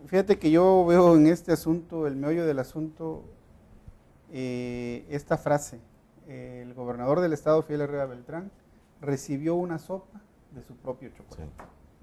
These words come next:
Speaker 1: Eh, esto es parte de esa guerra sucia que han, que lanzan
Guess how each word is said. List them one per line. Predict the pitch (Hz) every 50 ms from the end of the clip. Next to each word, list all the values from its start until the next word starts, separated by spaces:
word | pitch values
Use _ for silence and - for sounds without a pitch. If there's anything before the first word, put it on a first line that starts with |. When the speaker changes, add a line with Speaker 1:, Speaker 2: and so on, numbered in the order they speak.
| _ _ _ _ _ _ _ _ _ _ _ -
Speaker 1:
Eh, | - 135 131 135 135 139 -
esto | 165 156 156 - 180
es | 170
parte | - _ 165 165 165 165 - - 165 156 147 131 120 113 117
de | 117 131 143
esa | 143 - 156
guerra | 139 147 151 156 151
sucia | 143 - - 180 185 - - 170 156 143 135 127 -
que | _ 127 127
han, | 135 143 143 143 139 131 120 135 - _
que | 135 127
lanzan | 127 135 147 156 165 170 165 160 147 135 131 123